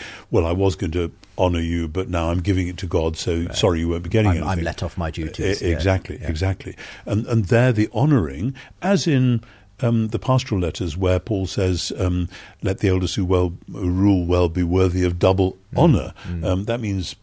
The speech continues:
Speaker 1: double stipend. Um,
Speaker 2: Mm.
Speaker 1: i-, i-, it's not just, "Oh, wow, they're so great." It's,
Speaker 2: Mm.
Speaker 1: it's actually, this is hard cash we're talking
Speaker 2: Yeah,
Speaker 1: about.
Speaker 2: right.
Speaker 1: Um, so I think,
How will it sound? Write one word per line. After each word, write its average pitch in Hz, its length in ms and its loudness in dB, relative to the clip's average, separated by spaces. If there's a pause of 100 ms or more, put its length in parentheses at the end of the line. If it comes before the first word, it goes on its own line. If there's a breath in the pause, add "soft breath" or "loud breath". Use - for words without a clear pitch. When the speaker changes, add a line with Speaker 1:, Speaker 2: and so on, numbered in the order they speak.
(100)
Speaker 1:
double 87 180 -6
stipend. 71 540 -6 (420 loud breath)
Um, 90 360 -2
Speaker 2:
Mm. 85 40 -4
Speaker 1:
i-, 104 40 -2
i-, 104 340 -4
it's - 220 -8
not 127 160 2
just, - 280 -8
"Oh, 120 120 0
wow, 98 260 -4
they're 87 180 -4
so 90 240 -2
great." 90 380 -4
It's, - 180 -6
Speaker 2:
Mm. 90 60 -2
Speaker 1:
it's 80 160 -4
actually, 143 300 -2
this 160 100 0
is 151 120 -2
hard 165 260 -4
cash 139 320 -6
we're 90 60 -8
talking 82 380 -6
Speaker 2:
Yeah, - 60 -10
Speaker 1:
about. 85 140 -6
Speaker 2:
right. 92 80 -12 (480 loud breath)
Speaker 1:
Um, 107 180 2 (220 loud breath)
so - 300 2
I 117 120 0
think, - 460 -2